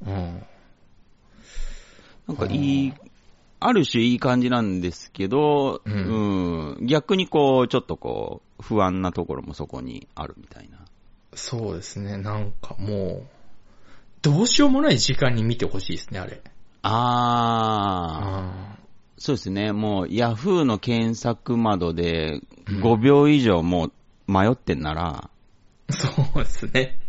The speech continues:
Speaker 2: <laughs> そういう時に、あの、
Speaker 1: うん。
Speaker 2: 見てほしいですね。
Speaker 1: うん。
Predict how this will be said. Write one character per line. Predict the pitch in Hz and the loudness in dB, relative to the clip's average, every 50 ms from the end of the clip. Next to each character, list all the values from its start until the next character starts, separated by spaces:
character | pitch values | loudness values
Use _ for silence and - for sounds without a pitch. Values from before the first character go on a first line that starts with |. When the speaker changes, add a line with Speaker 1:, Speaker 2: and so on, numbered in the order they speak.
| - - - - - - - - - - - - - - - | -4 -6 -8 -8 -8 -8 -8 -8 -6 -6 -8 -8 -10 -18 -20
Speaker 2:
<laughs> | - - - - - - - - - - - - - - - - - 175 | -20 -20 -20 -20 -20 -20 -18 -18 -16 -16 -18 -18 -20 -20 -14 -6 -4 -2
そ | 143 143 - 277 269 277 285 | -2 0 2 2 4 4 6
う | 294 | 6
い | 285 302 302 | 6 6 4
う | 285 | 2
時 | 294 - 294 269 - 262 185 | 0 0 -2 0 2 2 2
に、 | 151 117 101 95 85 - - _ _ _ _ _ _ | 2 2 0 -2 -4 -6 -10 _ _ _ _ _ _
あ | - 117 113 | -2 -2 0
の、 | 107 107 104 101 98 95 92 92 92 92 90 - - - 107 - - - _ _ _ - - _ _ _ _ _ _ _ _ _ _ - | 0 0 0 0 -2 -2 -2 -2 -4 -6 -8 -12 -20 -20 -20 -20 -20 -20 _ _ _ -20 -20 _ _ _ _ _ _ _ _ _ _ -2
Speaker 1:
う | 127 | 0
ん。 | 123 | 2
Speaker 2:
見 | 127 127 127 | 2 2 0
て | - - | -2 -4
ほ | - - 98 | -4 -4 -4
し | - - 117 104 90 76 71 | -4 -2 -2 -2 -2 -4 -6
い | - | -12
で | - | -14
す | - - | -14 -10
ね。 | 131 135 143 143 - - - - - - - - | -6 -6 -6 -6 -8 -10 -12 -12 -12 -12 -10 -8
Speaker 1:
う | - 110 | -4 -2
ん。 | 110 104 95 90 82 78 78 76 73 - | 0 0 0 0 -2 -4 -6 -10 -12 -14